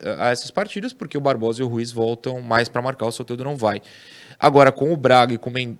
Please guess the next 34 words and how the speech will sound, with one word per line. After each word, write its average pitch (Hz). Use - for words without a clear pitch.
quer -
dizer, 85
com -
o -
Braga 139
com 151
certeza, 110
tanto 107
que -
o 120
Braga 107
jogava 104
de 104
lateral 101
aí 101
no, 101
em 101
tempos 104
mais 101
difíceis 104
do 110
Santos, 156
que -
brigou 127
contra 151
o 131
rebaixamento. 123
É 131
sério, 175
Murilo, 135
que -
não 131
brigou 123
com, 110